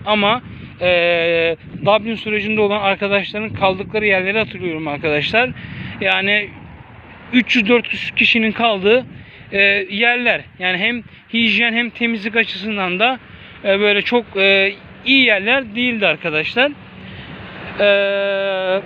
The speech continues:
peki arkadaşlar, yani aklıma gelen şimdilik Dublin'le alakalı şeyler bunlar. E, sizin de merak ettiğiniz şeyler varsa video altına arkadaşlar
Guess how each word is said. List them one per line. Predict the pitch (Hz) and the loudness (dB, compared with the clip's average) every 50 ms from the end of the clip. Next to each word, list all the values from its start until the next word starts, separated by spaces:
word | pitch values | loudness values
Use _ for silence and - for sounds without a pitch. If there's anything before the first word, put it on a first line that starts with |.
| - - - | -6 -4 0
peki | 254 277 254 277 269 | 0 0 2 2 2
arkadaşlar, | 269 262 226 277 277 277 262 240 - - 240 226 214 - - - - | 2 2 2 0 2 2 0 0 0 0 0 0 -2 -4 -10 -8 -2
yani | 214 220 226 226 233 240 240 226 | 0 0 0 0 -2 -4 -4 -2
aklıma | 220 233 226 - 254 254 269 | -2 -2 -2 -2 -2 -2 0
gelen | 269 262 262 254 269 269 | 2 2 2 2 2 0
şimdilik | 233 - - 254 262 254 247 254 254 - - 202 | 0 -2 -2 -2 -2 0 0 0 0 -2 0 0
Dublin'le | 220 226 220 226 254 254 247 240 | 0 0 0 0 -2 -4 -2 -2
alakalı | 240 240 233 - 247 247 220 | -4 -4 -2 -2 -2 -2 -2
şeyler | - 247 233 233 240 240 226 196 190 196 | -2 0 2 2 2 2 2 0 -2 0
bunlar. | 240 247 233 214 208 220 254 - - - - - - - - - - - - | 2 2 4 4 2 2 0 -4 -8 -16 -18 -18 -18 -18 -16 -16 -16 -6 -2
E, | 185 185 190 190 190 190 185 185 180 185 185 190 190 185 185 185 185 185 180 175 165 - - - - | 2 2 4 4 4 2 0 0 0 0 0 0 0 0 0 0 0 -2 -4 -6 -8 -12 -20 -18 -14
sizin | - - - 233 220 240 262 254 | -6 0 2 4 4 6 6 6
de | 247 233 | 6 6
merak | 233 233 226 226 240 233 - 240 | 4 4 4 4 2 0 0 0
ettiğiniz | 240 - 175 - 233 226 233 202 | -2 -2 -2 -2 0 0 0 0
şeyler | - 233 233 233 233 226 226 | 0 0 2 4 4 4 4
varsa | 233 233 226 202 165 - - 214 233 247 - - - - - - - - - - | 4 4 2 2 0 0 0 0 0 0 -4 -12 -20 -20 -20 -20 -20 -18 -16 -12
video | 170 175 190 233 240 214 226 233 | -6 -2 0 0 0 2 4 4
altına | 214 214 208 - - 208 208 | 6 6 4 2 0 -2 -2
arkadaşlar | 202 190 180 196 190 185 180 - - 220 240 262 | -2 -2 0 0 0 0 -2 -2 -2 -2 -2 -2